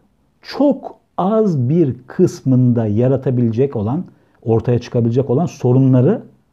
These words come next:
ortadan kaldırmak için. Başka bir şey için değil. O yüzden konumuza geri dönecek olursak doğum yapan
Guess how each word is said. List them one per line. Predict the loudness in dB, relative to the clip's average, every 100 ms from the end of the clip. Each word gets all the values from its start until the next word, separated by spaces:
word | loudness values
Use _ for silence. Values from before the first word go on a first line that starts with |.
| _ -4
ortadan | -2 -2 -2 -2 -4 -8 -20 _ -8
kaldırmak | -2 -2 -2 -4 -6
için. | -20 _ _ _ _ -6
Başka | -6 -4 -4
bir |
şey | -4 -8
için | -6 -6 -4
değil. | -2 -2 -4 -18 _ _
O | -2 0
yüzden | 0 -4 -6 -6
konumuza | -2 -2 -2
geri | -4 -2
dönecek | -2 -4 -6 -6
olursak | -2 -2 -2 -6 -6 _ _ _ _ _ _ _ _ _ _ _ _ _ _ _ -2 2
doğum | 4 4
yapan | 0 -2 -8